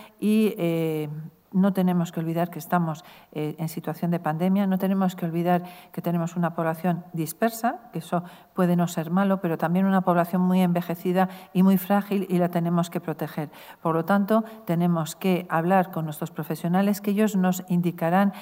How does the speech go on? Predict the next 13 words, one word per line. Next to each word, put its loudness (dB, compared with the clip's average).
el, 4
eh, -2
cómo 4
van 4
a 4
hacer 0
esa -2
atención. -6
Si -2
yo, 2
eh, -2
estoy, 0
eh, -2